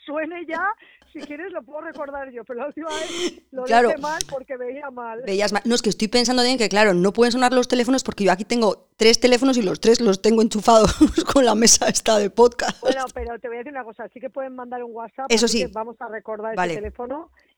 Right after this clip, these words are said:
Speaker 1: El teléfono es el seis ocho seis, dos uno cuatro, cuatro tres ocho, repito, seis ocho seis,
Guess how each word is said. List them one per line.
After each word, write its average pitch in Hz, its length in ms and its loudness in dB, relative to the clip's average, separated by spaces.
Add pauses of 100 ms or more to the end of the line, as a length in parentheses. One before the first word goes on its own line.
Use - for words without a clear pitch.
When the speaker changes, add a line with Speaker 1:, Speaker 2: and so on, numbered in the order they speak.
Speaker 1:
El 202 140 -10
teléfono 233 380 -6
es - 120 -12
el 214 220 -6
seis 262 300 -4
ocho 247 220 -8 (120)
seis, 220 260 -6
dos 220 280 -12
uno 233 180 -12
cuatro, 202 540 -8
cuatro 233 420 -4
tres 214 300 -8
ocho, 240 240 -8
repito, 233 580 -8 (480)
seis 269 240 -2
ocho 254 200 -6 (120)
seis, 262 240 -6